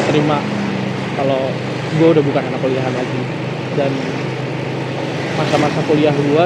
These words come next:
cuman bisa gue kenang sekarang. Gitu. Karena sejujur-, sekarang sejujurnya, karena sejatinya ketika kita hidup, ya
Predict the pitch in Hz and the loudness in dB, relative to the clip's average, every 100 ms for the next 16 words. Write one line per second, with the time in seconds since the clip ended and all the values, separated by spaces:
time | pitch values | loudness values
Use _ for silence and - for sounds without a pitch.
0 | 180 151 143 139 135 139 135 139 143 185 | 2 0 -2 -2 0 0 0 0 0 0
1 | 208 - 220 240 233 - - - - - | -2 -2 -2 -2 -4 -4 -6 -6 -6 -6
2 | - - - - - - - - - - | -6 -6 -6 -6 -8 -8 -8 -8 -8 -8
3 | 113 - - - - - - - - - | -8 -10 -10 -8 -8 -8 -8 -10 -10 -10
4 | - - - - - - 147 123 143 131 | -10 -10 -10 -10 -10 -6 -4 -2 -2 -2
5 | 131 127 - - - - - - - - | -4 -6 -8 -8 -8 -8 -8 -8 -8 -8
6 | - - - 190 233 180 165 151 151 143 | -8 -6 -4 -2 0 0 2 2 2 2
7 | 147 - 170 180 202 214 170 147 135 135 | -2 -2 -2 2 2 2 2 2 2 0
8 | 135 165 220 - 147 143 131 160 220 214 | 0 0 0 2 2 2 -2 0 -2 -2
9 | - - - - - - - - - - | -6 -6 -6 -6 -6 -8 -8 -8 -6 -4
10 | - - 156 165 165 156 156 151 147 139 | -2 0 0 0 2 4 4 2 2 2
11 | 196 - - - - - 156 143 135 135 | 0 -2 -8 -8 -8 -6 0 0 2 0